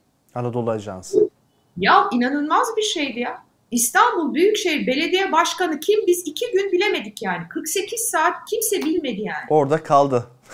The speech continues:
Speaker 1: <laughs>
Speaker 2: İnanılmaz bir şey. Yani on altı milyonluk bir kent gitmiş, oy vermiş, Yüksek Seçim Kurulu saymış, veriler ulaşmış ama kimse bilmiyor sonucu.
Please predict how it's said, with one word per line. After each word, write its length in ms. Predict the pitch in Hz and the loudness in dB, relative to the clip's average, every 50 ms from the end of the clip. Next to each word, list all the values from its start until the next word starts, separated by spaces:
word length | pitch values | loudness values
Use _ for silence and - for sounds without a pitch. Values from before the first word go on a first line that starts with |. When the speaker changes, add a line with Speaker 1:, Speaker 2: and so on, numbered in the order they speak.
| - - | -14 -12
Speaker 1:
<laughs> 0 | - 147 123 - 262 - - - - 247 - 269 285 - | -12 -14 -14 -14 -16 -16 -10 -8 -8 -8 -4 -4 -4 -4
Speaker 2:
İnanılmaz 500 | 349 359 359 381 381 381 427 480 - 508 - 453 | -2 -2 0 0 0 0 0 0 -2 -2 -4 -6
bir 60 | 415 | -4
şey. 240 | 415 349 302 269 254 | -4 -4 -4 -4 -2
Yani 240 | 277 311 359 381 359 - | 0 0 0 -2 -2 -2
on 300 | - 381 415 453 453 440 | -2 0 0 2 0 0
altı 160 | 427 - 381 | -2 -4 -4
milyonluk 540 | 349 349 320 330 330 330 330 339 339 _ - | -4 -4 -6 -8 -10 -12 -12 -14 -16 _ -4
bir 200 | 277 320 311 311 | -2 -2 -2 -6
kent 360 | - - 330 349 330 254 208 - - - - - | -8 -2 0 0 0 0 -2 -6 -12 -12 -8 -4
gitmiş, 680 | 185 - 370 - - 381 381 311 269 285 - - - - | 0 2 2 2 0 -2 -8 -8 -8 -8 -10 -12 -8 -4
oy 280 | - 311 381 427 427 392 | -2 2 4 4 4 4
vermiş, 680 | 294 226 175 156 - - - 247 - - - - - _ _ _ _ _ _ _ _ _ _ _ - | 2 0 -2 -2 -6 -8 -10 -10 -12 -12 -12 -14 -16 _ _ _ _ _ _ _ _ _ _ _ -6
Yüksek 360 | 240 285 - - 427 427 427 | -4 -2 0 0 0 0 0
Seçim 380 | 427 359 359 359 - 403 415 - | 0 -2 -4 -4 -4 -4 -6 -4
Kurulu 360 | - 349 330 320 294 302 294 | -4 -4 -4 -2 -2 -4 -4
saymış, 1040 | - - - - 220 233 294 339 339 320 262 202 160 - - - - - - - _ _ _ _ _ _ _ _ _ _ _ _ _ - | -6 -8 -6 -2 0 2 2 2 2 0 -2 -4 -6 -8 -10 -12 -12 -12 -14 -16 _ _ _ _ _ _ _ _ _ _ _ _ _ -4
veriler 440 | 190 247 311 349 349 381 381 381 381 370 - - - _ _ _ - | -2 -2 0 2 2 2 4 2 2 0 -2 -10 -16 _ _ _ -12
ulaşmış 920 | 214 226 302 330 359 339 - - - - 214 214 - - - - - - _ _ _ _ _ _ _ _ _ _ _ _ _ _ _ _ _ _ _ _ _ _ - | -8 -4 -2 0 0 -2 -2 -6 -8 -8 -10 -10 -8 -10 -10 -12 -14 -18 _ _ _ _ _ _ _ _ _ _ _ _ _ _ _ _ _ _ _ _ _ _ -8
ama 200 | 311 381 427 427 | -6 -4 -4 -4
kimse 420 | 415 427 453 440 - - 392 - | -4 -4 -4 -2 -2 -2 -2 -2
bilmiyor 340 | 311 302 285 247 196 160 147 | -2 -2 -2 -2 -4 -6 -8
sonucu. 460 | - - 156 135 131 127 - - - | -12 -16 -18 -20 -20 -20 -20 -20 -20